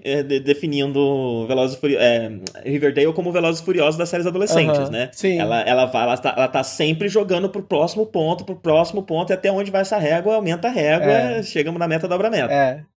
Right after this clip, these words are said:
Speaker 1: É, mas o que me incomodou, especialmente essa questão da Cheryl, é que até agora a gente só tinha visto essa inconsistência, é, mais gritante, berrante em personagens secundários.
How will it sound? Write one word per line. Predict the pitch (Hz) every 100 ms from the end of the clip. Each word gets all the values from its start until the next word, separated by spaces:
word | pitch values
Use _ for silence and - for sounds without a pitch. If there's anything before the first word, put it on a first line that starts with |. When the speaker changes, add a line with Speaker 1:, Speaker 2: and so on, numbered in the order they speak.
| -
Speaker 1:
É, | 135 120 120 120 120 117 113 110 107 98
mas | 143 139 143 151 160 165 165 165 156
o | 165
que | 165 247
me | 285 214
incomodou, | 175 151 123 143 135
especialmente | 139 196 208 160
essa | 160 143
questão | 131 120
da |
Cheryl, | 113 - 196 180 131
é | 123
que | 165
até | 160 226
agora | 202 185
a |
gente | 196 196
só | 185
tinha | 170 240
visto | 190 180
essa | 175 170
inconsistência, | 160 156 143 - 127 127 - 120 _ _ -
é, | 113 117 117
mais | 127 135
gritante, | 127 127 - - 170 220 220 151
berrante | 131 113 139 196 226 - 131
em | 117 151
personagens | 160 165 185 160 160 170
secundários. | 170 202 202 135 113 113